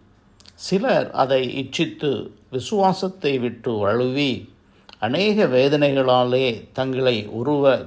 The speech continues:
குத்திக் கொண்டிருக்கிறார்கள். இது ஊழியர்களுக்கான கடிதத்தில் எழுதப்பட்டது, இல்லை,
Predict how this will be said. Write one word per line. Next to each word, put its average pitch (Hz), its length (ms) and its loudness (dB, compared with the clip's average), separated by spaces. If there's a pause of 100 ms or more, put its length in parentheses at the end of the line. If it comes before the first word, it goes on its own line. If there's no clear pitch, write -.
குத்திக் 156 360 -8
கொண்டிருக்கிறார்கள். 123 1200 0 (1400)
இது 147 220 -2 (680)
ஊழியர்களுக்கான 135 1120 2 (720)
கடிதத்தில் 143 720 -2
எழுதப்பட்டது, 107 760 -6 (160)
இல்லை, 139 320 -6